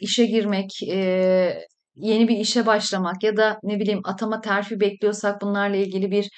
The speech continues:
eee, durum da yine söz konusu olabilir arkadaşlar. Umarım en iyi şekilde değerlendirirsiniz. Kendinize iyi bakın, hoşça kalın.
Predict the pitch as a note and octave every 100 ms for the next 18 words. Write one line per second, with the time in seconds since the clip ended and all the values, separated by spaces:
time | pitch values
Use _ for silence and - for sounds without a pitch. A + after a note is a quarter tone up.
0 | - - - - F3+ F3+ F3+ F3+ F3+ F3+
1 | G#3 A#3 A3 F3+ G3 B3 A3 F#3+ - E3+
2 | E3 - A#3 A#3+ F#3 F3 G3+ G3+ F3+ D#3
3 | C3 C3 C#3 B2 C3 F2 - _ _ -
4 | - - - - F4 E4+ E4 E4 D#4+ -
5 | C4 A#3+ B3 B3 A#3 G#3+ G3+ G3+ G3 G3+
6 | - G#3 G#3 A#3+ G#3 A3 G#3 G#3 A#3 A#3
7 | A#3 G#3 G3+ A#3+ A#3 A3+ G3+